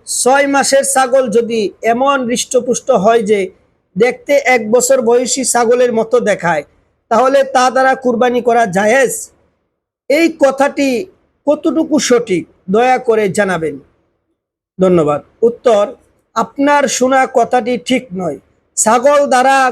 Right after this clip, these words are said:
কুরবানি সহি হওয়ার জন্য তা অন্তত এক বছর বয়সী হওয়া জরুরি।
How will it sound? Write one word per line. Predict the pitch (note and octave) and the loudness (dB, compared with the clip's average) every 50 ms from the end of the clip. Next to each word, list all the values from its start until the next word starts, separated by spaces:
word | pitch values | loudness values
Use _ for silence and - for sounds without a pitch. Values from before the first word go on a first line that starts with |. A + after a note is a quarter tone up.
| B3+ - | -2 -4
কুরবানি | B3+ C4 - A3 C4 C4+ B3+ C4 B3 | -4 -2 0 0 0 0 0 -2 -2
সহি | - - B3+ B3 C4+ C#4 C#4 | -2 0 0 0 2 2 0
হওয়ার | A3 A#3 B3 C4 C4 A#3 G#3+ | 2 2 2 2 0 0 0
জন্য | A#3 A#3 B3 B3 B3 B3 | -2 -2 0 0 0 0
তা | A#3+ A#3+ - A#3 A#3 A#3 A3 - - | -2 -2 -2 0 0 0 0 -2 -2
অন্তত | - B3+ C4 C4+ - - C#4 C4 - - | 0 0 0 0 0 0 -2 0 2 2
এক | B3+ B3 A#3 A#3+ A#3 G#3+ G3+ | 2 2 2 2 0 0 0
বছর | G#3 A#3+ A#3 B3 A#3+ A#3 | 0 0 2 2 0 2
বয়সী | A3 A3 A3+ A3+ A3 - - A3+ | 2 2 0 0 0 -2 -2 -2
হওয়া | G3 G#3 G#3+ B3 C#4+ E4 E4 - _ _ _ _ _ _ _ _ _ _ _ D4 G#3+ | 0 2 2 2 2 0 -2 -6 _ _ _ _ _ _ _ _ _ _ _ -6 -2
জরুরি। | F3+ C4 C#4 B3+ A3+ F#3+ D#3+ D3 C3+ | 0 2 2 2 2 0 -2 -6 -8